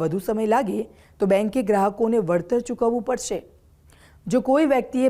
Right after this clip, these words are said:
બેંકમાંથી લોન લેતી વખતે સિક્યુરિટી આપી હોય, તો તેને લોનની સંપૂર્ણ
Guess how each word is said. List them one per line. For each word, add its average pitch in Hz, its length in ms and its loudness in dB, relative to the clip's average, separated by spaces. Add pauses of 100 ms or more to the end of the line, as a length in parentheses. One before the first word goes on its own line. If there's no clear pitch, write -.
બેંકમાંથી 214 540 0
લોન 190 260 0
લેતી 202 280 -2
વખતે 226 280 -4
સિક્યુરિટી 185 540 0
આપી 196 260 -2
હોય, 226 240 2 (300)
તો 220 180 2
તેને 254 140 4
લોનની 214 480 2
સંપૂર્ણ 240 440 0